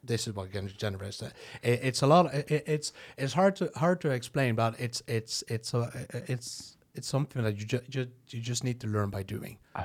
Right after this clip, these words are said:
Speaker 1: That's
Speaker 2: frequency. I never
Speaker 1: Yeah.
Speaker 2: thought you would say that.
Speaker 1: No.
Speaker 2: A vibe.
Speaker 1: Yeah.
Speaker 2: Wow. And you just gotta kind of tune
Speaker 1: Yeah,
Speaker 2: into
Speaker 1: yeah.
Speaker 2: it.
Speaker 1: And, and, and you know when, when you hit it. It's like, "Okay,
Speaker 2: Yeah.
Speaker 1: this is it. This is," and,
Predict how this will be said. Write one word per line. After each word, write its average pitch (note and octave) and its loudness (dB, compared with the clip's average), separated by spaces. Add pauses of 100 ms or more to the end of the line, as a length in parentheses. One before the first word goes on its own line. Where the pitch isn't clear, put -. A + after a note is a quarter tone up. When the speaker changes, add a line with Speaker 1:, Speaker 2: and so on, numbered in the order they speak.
(140)
Speaker 1:
That's C3 -4
Speaker 2:
frequency. G#2 -2
I A2+ 2
never C3 6
Speaker 1:
Yeah. B2 2
Speaker 2:
thought A2+ 4
you A2 4
would G#2 0
say F#2+ 0
that. A#2 0 (120)
Speaker 1:
No. G#2+ -4
Speaker 2:
A G2+ 2
vibe. G2+ -2 (200)
Speaker 1:
Yeah. G2 0 (520)
Speaker 2:
Wow. A2 6
And A#2 8
you C3 8
just C#3 6
gotta A2 6
kind A2+ 2
of F#2+ -4
tune A2+ 4
Speaker 1:
Yeah, E3 10
Speaker 2:
into D#3 6
Speaker 1:
yeah. C3 6 (120)
Speaker 2:
it. G2 4
Speaker 1:
And, - -2
and, D3 -4
and C3+ -6
you D#3+ 0
know B2+ 0 (460)
when, A#2 -6
when G#2+ -8
you G2+ -8
hit G#2 -4
it. - -16
It's - -14
like, G#2+ -8
"Okay, A2 0
Speaker 2:
Yeah. G#2 4
Speaker 1:
this G2+ -2
is G2 -6
it. F#2 -12
This A2 -8
is," G#2 -8
and, C3+ 0